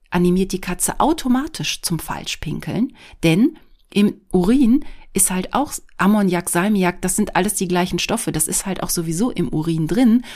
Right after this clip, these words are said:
und wenn die Katze das riecht, fängt sie halt an, erst recht dahin zu pissen. Also von solchen Sachen, was, was so eine Fleckentfernung anbelangt, bitte lasst von Salmiakreinigern die Finger.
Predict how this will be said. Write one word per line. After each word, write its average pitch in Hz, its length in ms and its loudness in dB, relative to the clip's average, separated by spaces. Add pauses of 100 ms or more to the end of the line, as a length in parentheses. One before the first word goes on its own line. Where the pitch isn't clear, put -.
(140)
und 175 140 2
wenn 175 140 6
die 180 80 2
Katze - 320 -4
das - 220 -4
riecht, 254 320 2
fängt 185 220 2
sie 175 120 -2
halt 165 140 0
an, - 160 0
erst - 200 4
recht - 200 4
dahin 147 220 -2
zu - 120 -6
pissen. - 400 -4
Also 185 320 0 (380)
von 190 180 2
solchen 254 340 2
Sachen, 233 440 0
was, 185 300 -2
was 175 180 -4
so 170 300 -6
eine 185 120 2
Fleckentfernung 254 800 0
anbelangt, 202 640 2 (200)
bitte 208 240 2
lasst 196 340 0
von 190 160 -2
Salmiakreinigern 170 920 -2
die 151 100 -6
Finger. - 340 -10